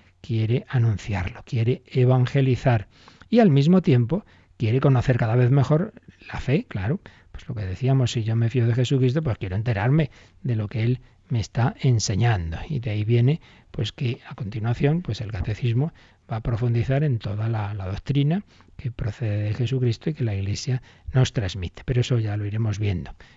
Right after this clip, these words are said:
Lo que aquí vamos a insistir otro poquito más es en este sentido cristocéntrico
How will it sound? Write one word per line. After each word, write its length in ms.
Lo 100
que 100
aquí 400
vamos 280
a 60
insistir 420
otro 220
poquito 300
más 220
es 420
en 200
este 380
sentido 500
cristocéntrico 1000